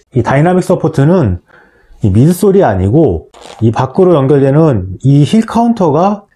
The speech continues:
다이나믹 서포트 역할을 해주고 있는 듯 합니다. 저는 일단 아웃솔 바깥쪽이 먼저 닿는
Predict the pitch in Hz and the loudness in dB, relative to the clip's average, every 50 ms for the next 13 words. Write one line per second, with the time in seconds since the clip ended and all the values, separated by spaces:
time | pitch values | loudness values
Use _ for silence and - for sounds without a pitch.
0 | _ - - 117 127 143 143 147 147 156 151 156 202 190 196 208 - 180 156 127 | _ -10 -4 -2 0 2 2 2 2 2 0 0 -2 -2 -2 -2 0 0 0 0
1 | 117 - 127 123 139 156 180 196 190 - - - - 170 170 180 180 151 113 101 | 0 -2 -2 0 0 0 0 -2 -4 -6 -10 -4 -2 0 2 2 2 2 2 0
2 | 107 110 104 104 98 123 117 113 92 87 78 71 _ _ _ _ _ _ _ _ | 0 0 0 0 -2 0 0 0 0 -2 -4 -6 _ _ _ _ _ _ _ _
3 | _ - - - _ _ - - 147 180 202 180 156 147 151 185 175 180 175 156 | _ -20 -20 -20 _ _ -4 0 0 2 2 2 0 0 0 0 2 2 2 0
4 | 156 _ - 120 123 139 139 - 185 156 - - 131 - 180 180 - 208 175 180 | -2 _ -4 -2 -2 -2 0 0 0 -2 -2 -4 -4 -2 -2 -2 0 0 0 0
5 | 147 127 131 131 147 - - 107 101 104 120 135 139 107 78 73 | 0 0 0 0 0 0 0 -2 0 0 2 2 0 0 -2 -4